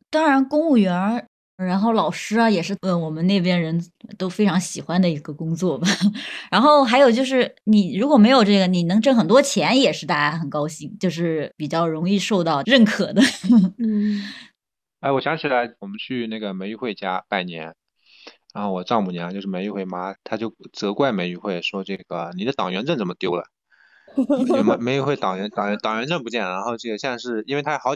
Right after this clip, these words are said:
Speaker 3: 好几年，可能有十几年没有交党费了，然后现在是预备党员什么。她说：“你要是还是党员的话，你去村里面做个妇女主任是没有问题的。”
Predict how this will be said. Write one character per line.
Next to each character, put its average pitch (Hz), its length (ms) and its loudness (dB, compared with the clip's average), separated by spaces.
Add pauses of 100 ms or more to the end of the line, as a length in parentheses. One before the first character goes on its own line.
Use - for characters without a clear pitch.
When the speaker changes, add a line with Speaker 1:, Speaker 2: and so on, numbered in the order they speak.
(120)
Speaker 3:
好 156 100 -2
几 131 120 -8
年， 107 280 -8
可 - 100 -16
能 117 80 -8
有 127 120 -4
十 - 140 -8
几 135 100 -8
年 110 160 -4
没 123 80 -4
有 107 80 -4
交 117 160 -4
党 85 200 -4
费 120 140 -6
了， 87 120 -10 (540)
然 95 160 -6
后 101 100 -6
现 113 140 -6
在 104 60 -4
是 107 180 -6
预 113 100 -6
备 110 140 -4
党 85 220 -8
员 85 140 -12
什 - 60 -20
么。 90 100 -20
她 101 80 -10
说 143 160 -4
：“你 120 80 -4
要 143 200 0
是 131 280 -4
还 104 160 -8
是 135 60 -6
党 95 200 -4
员 87 120 -8
的 120 100 -6
话， 123 140 -2
你 98 120 -4
去 98 140 -10
村 156 200 -6
里 135 60 -4
面 123 220 -2
做 139 160 0
个 120 180 0
妇 - 160 -6
女 143 80 0
主 123 160 2
任 156 120 0
是 120 80 -6
没 101 120 -2
有 98 80 -2
问 101 120 -2
题 - 160 -20
的。” - 100 -16